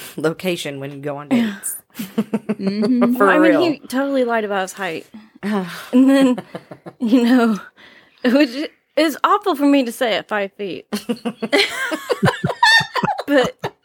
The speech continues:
Speaker 3: I should not be looking a motherfucker in the eye. Like,
Speaker 1: <laughs>
Speaker 3: you told me you was at least seven inches taller than me. <laughs>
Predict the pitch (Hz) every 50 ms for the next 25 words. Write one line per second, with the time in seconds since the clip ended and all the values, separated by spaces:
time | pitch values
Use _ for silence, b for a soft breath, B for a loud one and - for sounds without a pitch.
0 | 294 269 269 294 294 285 285 - 403 339 330 339 320 285 302 311 302 294 - -
1 | - 311 285 302 320 302 247 254 254 269 294 254 - 262 233 214 208 202 196 190
2 | 185 185 170 170 196 196 185 202 202 202 247 254 - 233 208 247 247 254 285 311
3 | 330 403 453 427 392 330 320 302 302 302 311 311 302 302 285 285 262 233 330 320
4 | 294 285 - - 277 262 262 240 220 254 240 254 254 220 202 - 294 - 196 220
5 | 214 214 214 190 202 190 185 - 339 - -